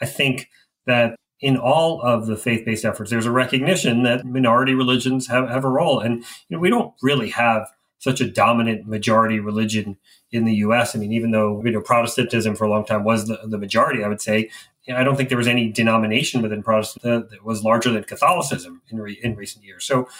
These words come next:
you know, everybody feels like they're a minority to some degree, and that's kind of <laughs> the beauty of America. But I think that the Romney faith-based office might have taken some of the ideas that I lay out in my article, which is,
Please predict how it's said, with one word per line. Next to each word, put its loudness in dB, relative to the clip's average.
you 0
know, 4
everybody 4
feels 2
like 2
they're 4
a 2
minority 0
to -4
some -2
degree, -4
and -2
that's -6
kind -8
of -10
<laughs> -4
the -2
beauty 2
of -2
America. -2
But 2
I -2
think 0
that 0
the 0
Romney 4
faith-based 0
office 2
might 2
have -6
taken -2
some 0
of 0
the 2
ideas 0
that -4
I 2
lay 2
out 2
in 2
my 2
article, 2
which -4
is, 0